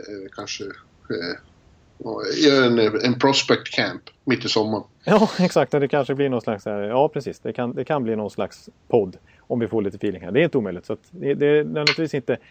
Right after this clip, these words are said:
Speaker 2: två månader till nästa inspelning direkt. Utan, men, eh, välkommen Per Bjurman, ska jag säga.
Speaker 1: Ja, vi. Det är alltså du,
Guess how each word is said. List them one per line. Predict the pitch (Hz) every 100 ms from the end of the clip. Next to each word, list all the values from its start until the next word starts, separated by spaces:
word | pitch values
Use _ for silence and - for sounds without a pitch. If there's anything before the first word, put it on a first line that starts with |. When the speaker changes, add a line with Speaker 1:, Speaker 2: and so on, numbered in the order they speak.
| _
Speaker 2:
två | - 196 180
månader | 175 170 185 160
till | 151
nästa | 147 -
inspelning | 156 - 104 92
direkt. | 90 90 -
Utan, | - 90 - - -
men, | 170
eh, | 196 196
välkommen | 180 190 - 190 190
Per | 170
Bjurman, | 156 160 151
ska | 160
jag | 143
säga. | 135 101 - _ _ _ - - -
Speaker 1:
Ja, | 156 156
vi. | 160 202 117
Det | 151 151
är |
alltså | 143 147 147 135 131 - - 120
du, | 143 165 113